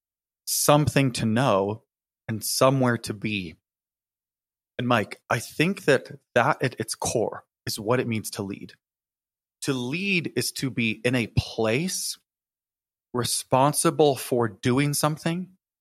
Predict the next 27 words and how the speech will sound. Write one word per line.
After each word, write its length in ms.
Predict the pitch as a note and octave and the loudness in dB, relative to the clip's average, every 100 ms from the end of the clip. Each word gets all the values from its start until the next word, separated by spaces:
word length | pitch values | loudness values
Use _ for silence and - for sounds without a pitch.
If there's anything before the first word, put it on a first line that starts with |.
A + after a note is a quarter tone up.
| - | -8
and 220 | A2 G#2 | -6 -2
knowing 340 | A2 G#2+ G2+ E2+ | 0 0 0 -4
something. 420 | F2 - D2 - _ _ _ _ _ _ _ | -10 -10 -14 -14 _ _ _ _ _ _ _
So, 360 | - D3+ B2+ - - - _ _ - | 4 6 6 2 -14 -20 _ _ 4
and, 160 | D3+ | 4
and 280 | C#3+ C#3+ A#2+ G#2 | 6 2 2 -2
where 320 | A#2 D3+ F3+ | 2 4 4
we 140 | G3+ | 2
get 260 | D3 D3+ - | 0 0 2
in 160 | B2+ A2+ | 0 -2
trouble 480 | - D3 D3 B2 - | 0 2 2 0 -2
as 200 | A2 G#2 | -4 -4
leaders 680 | A2 C3+ A2+ E2+ D2+ - _ _ _ _ _ _ _ _ | -6 -6 -4 -6 -6 -12 _ _ _ _ _ _ _ _
is 200 | D3 - _ | -8 -8 _
either 480 | A3+ B3 C#3+ C3+ E3 - - | 0 4 4 2 0 -12 -6
when 120 | C3 | -4
we 100 | A#2 | -2
swing 680 | - - - E3 G3 G#3+ G#3+ - _ - | -2 -2 0 2 4 2 -2 -8 _ -6
to 80 | D#3+ | 0
the 100 | D3 | 0
side 360 | - C#3+ C3 B2 | 4 6 6 4
of, 120 | A#2 D#3 | 4 4
"Oh, 100 | D#3 | 6
I 140 | D#3 | 6
don't 180 | E3 D3 | 4 0
know 180 | B2+ - | 0 0
anything 580 | C#3+ D3+ C3+ D3 D3 D3 | -2 -2 -2 -2 -2 -6